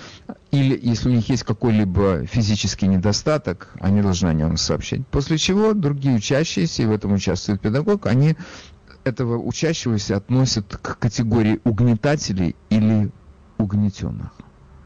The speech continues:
Значит, с этим мальчиком Вильямом Кларком у него очень интересная личная история.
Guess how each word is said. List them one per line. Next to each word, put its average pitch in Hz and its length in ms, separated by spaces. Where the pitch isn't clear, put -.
Значит, 135 480
с - 160
этим 202 340
мальчиком 151 600
Вильямом 120 460
Кларком 196 600
у - 60
него 127 380
очень 147 440
интересная 120 600
личная 110 520
история. - 580